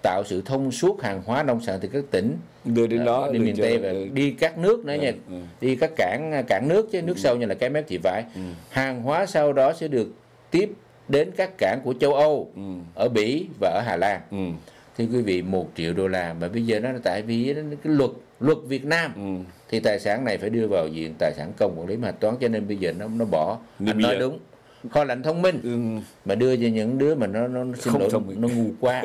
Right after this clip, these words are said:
Speaker 2: <laughs> Tôi
Speaker 1: Anh,
Speaker 2: không
Speaker 1: anh,
Speaker 2: dùng
Speaker 1: anh
Speaker 2: cái chữ
Speaker 1: nói
Speaker 2: đó.
Speaker 1: thì, thì tôi thưa quý vị, đúng, đối với tôi là ngu.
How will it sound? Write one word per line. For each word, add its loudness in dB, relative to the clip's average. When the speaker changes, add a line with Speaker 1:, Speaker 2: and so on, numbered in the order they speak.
Speaker 2:
<laughs> -8
Tôi 0
Speaker 1:
Anh, -4
Speaker 2:
không 2
Speaker 1:
anh, -2
Speaker 2:
dùng 2
Speaker 1:
anh 2
Speaker 2:
cái -4
chữ 2
Speaker 1:
nói -
Speaker 2:
đó. 4
Speaker 1:
thì, 2
thì 2
tôi 2
thưa 4
quý 0
vị, 2
đúng, 2
đối 6
với -2
tôi 2
là -2
ngu. -2